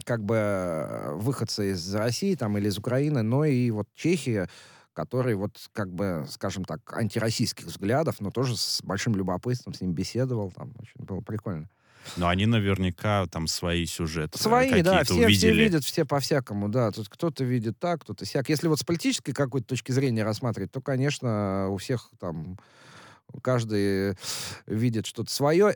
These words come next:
Speaker 1: Но, с другой стороны, я вот даже думаю, что я делаю нечто такое богоугодное, наверное. То есть вот люди, которые, условно говоря, м, диаметрально противоположных каких-то там взглядов, и они друг с другом разговаривать не будут.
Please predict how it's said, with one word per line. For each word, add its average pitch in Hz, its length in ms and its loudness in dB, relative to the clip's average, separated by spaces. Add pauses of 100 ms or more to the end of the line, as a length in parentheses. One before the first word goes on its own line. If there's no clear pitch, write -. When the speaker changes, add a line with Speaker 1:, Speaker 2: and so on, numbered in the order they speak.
Speaker 1:
Но, 170 120 0
с 170 40 2
другой 262 200 2
стороны, 208 320 4
я 202 160 6
вот 214 160 4
даже 180 240 4
думаю, 190 220 2
что 170 140 -2
я 180 160 4
делаю 175 320 4
нечто 160 280 -4
такое 156 260 0
богоугодное, 160 680 2
наверное. 113 420 0
То - 80 -8
есть 117 140 -2
вот 135 120 -2 (360)
люди, 160 440 4
которые, 151 540 4
условно 156 360 2
говоря, 160 320 6
м, 131 360 -2 (760)
диаметрально 156 560 4
противоположных 135 600 2
каких-то - 280 -6
там 113 140 -2
взглядов, 139 440 2
и 110 40 -2
они 120 180 0
друг 127 180 0
с - 20 0
другом 127 340 2
разговаривать 120 580 2
не 135 80 0
будут. 107 320 -4